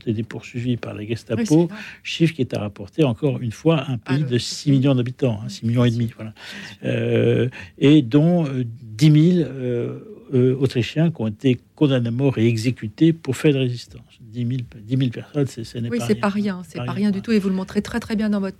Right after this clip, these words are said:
Speaker 2: livre, et c'est, euh, très, et, et c'est très subtil, justement, ces tiraillements qui, qu'il y a dans cette population. C'est, euh, je vous propose, euh, d'accueillir, euh, Jean-Michel.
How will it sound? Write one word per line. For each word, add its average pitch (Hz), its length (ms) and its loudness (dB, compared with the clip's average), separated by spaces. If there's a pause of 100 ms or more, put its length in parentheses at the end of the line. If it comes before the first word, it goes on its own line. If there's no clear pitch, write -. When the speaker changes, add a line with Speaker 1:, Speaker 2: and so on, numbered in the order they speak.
Speaker 2:
livre, 208 240 -2
et 170 80 -12
c'est, 170 220 -10 (420)
euh, 190 40 -14 (180)
très, 196 260 -6
et, 190 320 -2
et 196 60 4
c'est 208 140 0
très 226 220 2
subtil, 208 480 -2
justement, 196 380 -2
ces 202 140 -2
tiraillements 196 560 -2
qui, - 260 -12
qu'il 175 140 -8
y - 20 -2
a 160 60 -6
dans 165 100 -10
cette 170 160 -16
population. 180 580 -16
C'est, - 220 -14 (580)
euh, 190 460 2 (300)
je 196 120 -2
vous 349 120 4
propose, 277 560 -2
euh, 185 580 0
d'accueillir, 226 680 0
euh, 190 440 2
Jean-Michel. 226 720 0